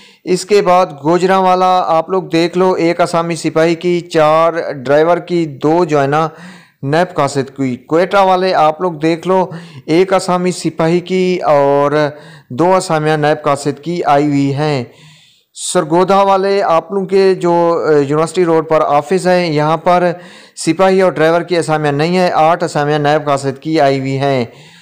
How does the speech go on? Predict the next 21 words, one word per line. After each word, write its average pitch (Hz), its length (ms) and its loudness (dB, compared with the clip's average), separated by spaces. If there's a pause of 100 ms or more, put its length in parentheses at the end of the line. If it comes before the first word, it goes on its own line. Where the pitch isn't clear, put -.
(240)
इसके 190 280 -2
बाद 175 480 2 (340)
कोऑर्डिनेटर 160 560 -2
कंप्यूटर 160 520 -2
विंग 151 380 -4
इस्लामाबाद 151 640 0
का 151 100 0
एक 139 160 0
और 143 260 2
ऑफिस 139 360 0
है, 156 120 0
वहाँ 139 180 0
पर 139 140 -2
नैब 135 280 0
कासिद 135 280 -4
की 131 160 -4
एक 131 120 -4
असामी 127 380 -4
आई 117 200 0
हुई 117 100 -6
है। 117 280 -4